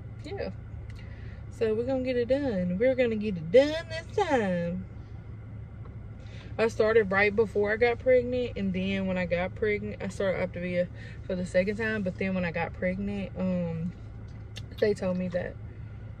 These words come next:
I couldn't do it while I was pregnant, and I had to wait until six weeks after. Can we get a burp in? But anyways, we'll see y'all in a minute, 'cause he likes to scream between burps. <laughs> He's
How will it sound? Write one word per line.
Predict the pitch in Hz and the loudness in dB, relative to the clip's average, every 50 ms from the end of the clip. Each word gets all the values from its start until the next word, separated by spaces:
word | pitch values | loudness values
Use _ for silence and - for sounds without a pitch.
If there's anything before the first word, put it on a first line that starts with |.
| - - - | -10 -8 -8
I | 196 | -6
couldn't | 185 - 233 - - 190 | -2 2 2 2 2 2
do | 196 214 240 254 | -2 2 4 4
it | 233 190 - - - - - - - 185 | 4 4 4 0 -8 -12 -12 -8 -6 -4
while | 190 185 180 175 - | -2 -2 -2 -2 -2
I | 185 | -2
was | 180 175 175 | -2 -2 -2
pregnant, | - - - 240 247 254 220 202 180 175 190 214 214 - - - - - - - - - - | -4 -4 0 2 2 2 2 0 -4 -4 -4 -6 -8 -10 -12 -12 -12 -12 -12 -12 -12 -10 -6
and | 202 196 | -6 -4
I | |
had | 196 202 196 180 | -2 -2 -2 -2
to | 180 | 0
wait | 170 180 170 160 | 0 0 0 0
until | - 185 - 175 180 | -2 -6 -4 -6 -6
six | - - 185 - - - | -6 -6 -8 -8 -10 -10
weeks | - - - | -10 -10 -8
after. | - - 196 196 190 - 202 | -6 -4 -4 -4 -6 -8 -10
Can | - - 214 | -8 -8 -6
we | 208 | -4
get | 214 214 | -4 -4
a | |
burp | 196 202 214 220 214 226 | -4 -4 -4 -4 -4 -4
in? | 226 226 226 214 202 - - - - - - - - - - - - - - - - - - - - - - - - - - - - - - - - - - - - - - - - - - - - - - - - - - - - - - - | -4 -4 -6 -8 -8 -10 -12 -12 -12 -12 -12 -12 -12 -12 -12 -12 -12 -12 -12 -12 -12 -12 -12 -12 -12 -12 -10 -12 -12 -12 -12 -12 -12 -12 -12 -12 -12 -12 -12 -12 -12 -12 -12 -12 -12 -12 -12 -12 -12 -10 -10 -10 -10 -10 -10 -10 -10 -6 -2 0
But | 285 285 | 4 8
anyways, | 294 277 247 - - | 10 12 12 12 10
we'll | 480 494 - | 8 6 8
see | - 523 - 262 233 | 10 10 10 10 8
y'all | 202 185 190 190 | 8 6 6 4
in | 190 | 4
a | 190 | 4
minute, | 190 190 190 185 185 - | 4 4 4 4 2 0
'cause | 233 214 | 0 0
he | 202 233 262 | 6 8 10
likes | 247 240 220 - - - | 12 12 10 8 4 0
to | - 208 | -2 0
scream | 247 240 - 226 226 226 220 214 208 202 | 0 2 4 6 6 6 6 6 4 4
between | 202 190 - 233 220 208 208 | 4 4 4 6 6 6 6
burps. | 196 196 202 196 233 - - - - - - 233 190 | 6 6 6 6 4 2 0 -4 -4 0 0 0 0
<laughs> | - - - - - - - - - - - - - - - - - - - - - - - - - 784 - 762 784 784 784 784 784 - - _ - - - - - - | 0 -4 -10 -12 -12 -12 -12 -14 -14 -14 -12 -12 -10 -10 -10 -10 -12 -12 -12 -12 -12 -12 -12 -10 -4 0 2 2 2 2 0 -6 -10 -12 -14 _ -20 -20 -20 -20 -18 -12
He's | - 202 196 - - | -12 -12 -12 -12 -16